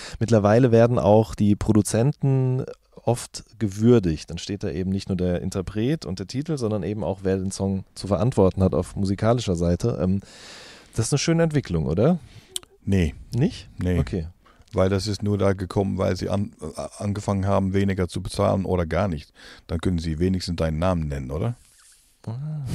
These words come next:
Speaker 1: okay.
Speaker 2: Das ist ein Beiprodukt, der zwar geil ist,
Speaker 1: Ja.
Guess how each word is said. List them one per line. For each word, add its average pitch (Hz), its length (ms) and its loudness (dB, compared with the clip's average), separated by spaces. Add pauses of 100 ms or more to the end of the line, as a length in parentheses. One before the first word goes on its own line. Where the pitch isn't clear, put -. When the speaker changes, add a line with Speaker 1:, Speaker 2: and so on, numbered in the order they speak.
(340)
Speaker 1:
okay. 123 300 -12
Speaker 2:
Das 87 160 -4
ist 87 140 -4
ein 82 100 -2
Beiprodukt, 82 720 -2
der 87 140 0 (180)
zwar 113 300 4
geil 120 340 4
ist, - 380 0 (180)
Speaker 1:
Ja. 98 240 4